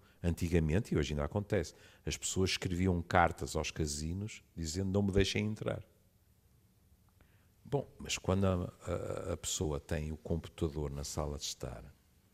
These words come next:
e tem não sei quantas formas de jogar, é mais complicado, não é? E, portanto, são,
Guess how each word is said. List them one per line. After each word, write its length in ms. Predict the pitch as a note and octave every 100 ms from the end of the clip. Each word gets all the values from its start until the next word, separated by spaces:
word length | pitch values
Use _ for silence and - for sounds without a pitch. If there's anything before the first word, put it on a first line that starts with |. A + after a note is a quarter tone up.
| _ _ _ _ _ _ _ _ _ -
e 100 | E2
tem 240 | F2 D#2
não 160 | F2+ E2+
sei 220 | - F2+
quantas 400 | - G#2 F2+ D#2+
formas 440 | - E2+ D2 D2
de 120 | C#2
jogar, 540 | C#2+ D2 C#2 C2+ B1 B1+ D2+ - _ _ _ _ _ _
é 120 | - C#2+
mais 200 | C#2+ -
complicado, 680 | E2+ D#2 C3 - E3+ A#2 - - _ _ B2
não 100 | F2
é? 120 | F2 - _ - - -
E, 40 |
portanto, 360 | A2 - A#2+ C#3+ - - - _
são, 380 | - - B2